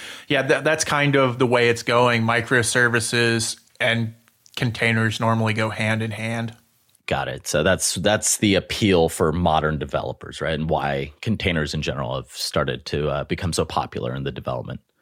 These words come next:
Speaker 1: Well, just like Docker wants to make money, uh, containers help companies with this too, right? Because they're, since it's the exact same image that comes up every time,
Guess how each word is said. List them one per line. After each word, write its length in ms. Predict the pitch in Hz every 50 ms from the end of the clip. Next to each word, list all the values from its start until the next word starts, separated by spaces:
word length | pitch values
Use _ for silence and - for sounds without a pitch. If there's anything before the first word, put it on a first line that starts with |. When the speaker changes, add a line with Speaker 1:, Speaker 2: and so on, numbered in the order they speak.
| _ _ _ _ _
Speaker 1:
Well, 140 | - 202 202
just 240 | 180 160 233 233 -
like 180 | 226 185 151 -
Docker 360 | 139 123 139 147 - 170 170
wants 240 | 170 180 175 - -
to 80 | 180
make 200 | 170 175 175 175
money, 380 | - 185 185 196 202 202 190 156
uh, 260 | 147 - 139 139 131
containers 580 | 127 - 147 135 - 156 151 147 139 139 127 -
help 220 | - 127 120 -
companies 800 | - - 123 117 117 120 120 117 117 117 113 110 - - - -
with 420 | 101 120 113 117 117 110 113 -
this 220 | 117 110 104 - -
too, 220 | - 226 208 151
right? 380 | 120 120 123 135 143 - - 151
Because 600 | 135 120 - - 131 123 120 117 117 110 113 - - - -
they're, 480 | 131 120 117 117 113 113 113 110 - - - - - -
since 380 | - - 165 156 143 - - -
it's 180 | 160 - -
the 140 | - 139 127
exact 440 | 113 110 - 135 127 123 127 123 -
same 240 | - - 143 127 117
image 400 | 110 117 123 131 139 151 147 139
that 120 | 156 151
comes 260 | - - 127 127 120 135
up 140 | 127 104
every 280 | 120 120 123 131 139 131
time, 520 | - - 123 123 135 175 214 226 226 -